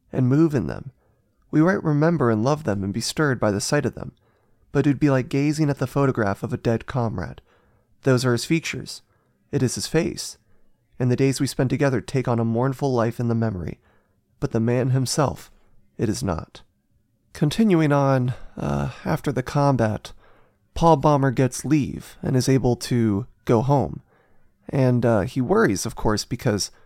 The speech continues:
he doesn't know if he's gonna be able to find his friends when he returns to combat.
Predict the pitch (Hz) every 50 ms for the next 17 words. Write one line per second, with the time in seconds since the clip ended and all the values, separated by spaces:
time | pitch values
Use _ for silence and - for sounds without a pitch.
0 | - - - - 156 139 120 127 120 120 117 110 - 113 - - 127 117 110 117
1 | 107 107 110 - - 123 110 107 101 98 - - - - 156 139 113 98 - -
2 | - 110 110 123 110 92 95 - - 156 156 151 139 - - - - 120 - -
3 | - - - - -